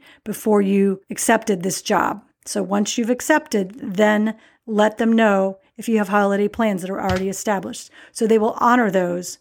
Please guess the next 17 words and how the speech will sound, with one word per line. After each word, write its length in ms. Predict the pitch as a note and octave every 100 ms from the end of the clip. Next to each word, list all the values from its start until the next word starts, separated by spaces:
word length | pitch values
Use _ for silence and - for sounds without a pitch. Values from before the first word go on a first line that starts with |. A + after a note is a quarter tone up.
| _ -
when 160 | G#3+
you're 120 | G3+
going 300 | F#3 G#3 G3+
into 280 | G3 F#3+ -
your 460 | G3 - - G3+ G3+
new 160 | G3
job. 340 | E3+ F#3 - A3+ C4+ _ _ _
One 300 | - C4 C#4
last 280 | C#4 C4 B3+
story 420 | - C4+ B3+ A#3
about 340 | G#3+ G#3 G3+ G3+
the 100 | G3
day 220 | G3+ G3
after 280 | F#3+ F#3 G3+
Thanksgiving, 640 | G3 F#3 D#3+ - F3+ F3+
that 160 | F#3+ -
Friday. 560 | - F3+ - - B3